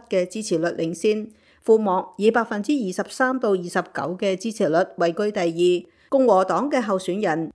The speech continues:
斯利亞以百分之九到百分之十七嘅支持率位居第三，而阿當斯喺大多數嘅民調中嘅支持率都低過百分之十。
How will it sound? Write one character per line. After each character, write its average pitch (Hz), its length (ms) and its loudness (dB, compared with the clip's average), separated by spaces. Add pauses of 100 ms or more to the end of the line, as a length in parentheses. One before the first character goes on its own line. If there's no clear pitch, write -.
(100)
斯 262 200 0
利 190 200 4
亞 165 320 -2
以 214 160 0
百 233 120 -2
分 202 200 -4
之 285 160 -4
九 170 260 -2
到 180 180 2
百 180 140 -4
分 175 160 -4
之 233 100 -6
十 220 160 -6 (100)
七 - 100 -8 (280)
嘅 214 160 4
支 254 200 -2
持 220 160 0
率 156 260 0
位 165 140 2
居 196 180 -4
第 165 180 -2
三， 208 300 -4 (360)
而 214 60 -4 (140)
阿 269 100 4
當 311 240 2
斯 320 180 0
喺 247 260 2
大 180 240 -2
多 220 200 -2
數 214 120 -4
嘅 180 180 -2
民 156 240 -6
調 175 180 -2
中 220 240 -4
嘅 175 200 -2
支 226 180 -10
持 180 180 -2
率 170 220 -2 (160)
都 311 180 0
低 294 220 0
過 202 160 0
百 156 140 -6
分 156 180 -12
之 175 140 -6
十。 - 80 -16